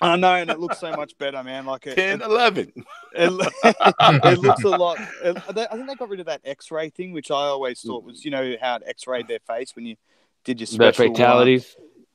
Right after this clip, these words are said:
Speaker 1: Yeah, they got rid of that, I'm pretty sure, which is good, 'cause I, I just thought that was the devs' way of getting out of doing facial animations.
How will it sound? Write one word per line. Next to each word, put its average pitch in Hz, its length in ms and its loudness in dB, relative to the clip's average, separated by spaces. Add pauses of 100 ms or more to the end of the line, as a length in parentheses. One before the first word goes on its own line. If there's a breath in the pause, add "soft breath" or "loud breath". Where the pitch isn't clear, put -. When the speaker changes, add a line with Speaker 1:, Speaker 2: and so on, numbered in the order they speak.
(140)
Speaker 1:
Yeah, 202 420 6
they 208 100 4
got 208 140 2
rid 185 100 4
of 214 80 6
that, 160 180 6
I'm 127 140 4
pretty 135 200 4
sure, 143 220 4
which 151 200 -4
is 135 120 -6 (320)
good, 160 320 2
'cause 139 280 -8 (100)
I, 151 60 2
I 165 260 0
just 180 160 -6
thought 143 140 -2
that 123 120 -6
was 113 140 -12
the 110 100 -14
devs' 120 300 -10
way 113 180 -4
of 107 60 -12
getting 113 220 -10
out 110 140 -4
of 101 60 -20
doing 110 220 -20
facial 110 400 -8
animations. 104 540 -14